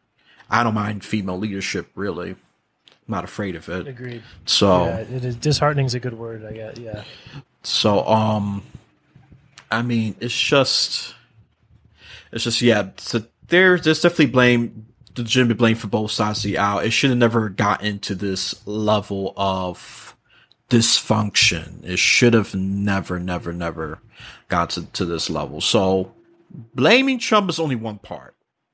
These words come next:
Speaker 1: Now, I'm not gonna s-, give him a free pass. That's not,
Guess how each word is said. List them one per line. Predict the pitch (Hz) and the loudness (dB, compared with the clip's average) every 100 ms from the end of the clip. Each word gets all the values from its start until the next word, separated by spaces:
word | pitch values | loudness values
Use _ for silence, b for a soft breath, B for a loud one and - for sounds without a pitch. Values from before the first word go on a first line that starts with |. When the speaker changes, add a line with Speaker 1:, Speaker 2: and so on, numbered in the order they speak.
| _ _ _ _ _ _ _ _ _ _ | _ _ _ _ _ _ _ _ _ _
Speaker 1:
Now, | 95 113 156 | -4 2 4
I'm | 175 | 6
not | 160 - | 4 2
gonna | 127 113 - | -4 -6 -12
s-, | - | -12
give | - 131 | -6 -4
him | 117 | -4
a | |
free | 107 110 107 | -6 -8 -10
pass. | - 104 82 73 | -8 -8 -8 -12
That's | 104 101 | -10 -6
not, | 101 101 | -4 -4